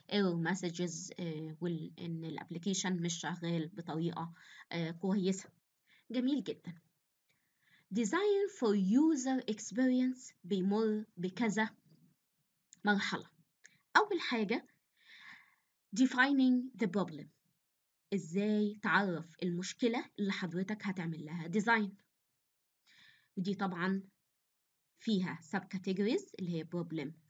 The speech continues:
framing، business intelligence، requirements and gathering research. تاني حاجة designing the experience،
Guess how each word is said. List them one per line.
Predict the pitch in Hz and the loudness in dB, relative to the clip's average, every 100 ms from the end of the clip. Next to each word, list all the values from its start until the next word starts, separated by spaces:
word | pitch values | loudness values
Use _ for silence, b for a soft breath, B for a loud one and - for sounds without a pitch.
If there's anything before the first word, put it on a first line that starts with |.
| - | -4
framing، | 185 185 202 220 247 285 175 | 0 2 2 2 0 -2 -4
business | 170 170 151 - - | -4 -4 -6 -12 -14
intelligence، | 160 190 202 190 202 202 - _ | -8 -2 0 0 0 -4 -10 _
requirements | 170 170 185 175 165 170 170 165 - | -10 -4 -2 -2 -2 -2 -2 -6 -10
and | 175 156 156 _ - 185 | -8 -6 -8 _ -6 -6
gathering | 180 170 165 160 - _ _ 190 | -4 -4 -4 -6 -14 _ _ -4
research. | 202 226 196 170 - - _ _ _ _ _ _ _ _ _ B B B B B B B _ _ _ | -2 0 -2 -4 -12 -16 _ _ _ _ _ _ _ _ _ B B B B B B B _ _ _
تاني | 240 175 | 0 0
حاجة | 175 190 185 214 262 _ _ _ _ _ - | -2 -2 -2 -2 -6 _ _ _ _ _ -4
designing | 185 233 214 269 277 269 269 262 _ 180 | 2 4 6 4 4 0 0 -2 _ -6
the | |
experience، | 202 - 202 254 220 156 - - | -6 -4 2 4 4 0 -6 -8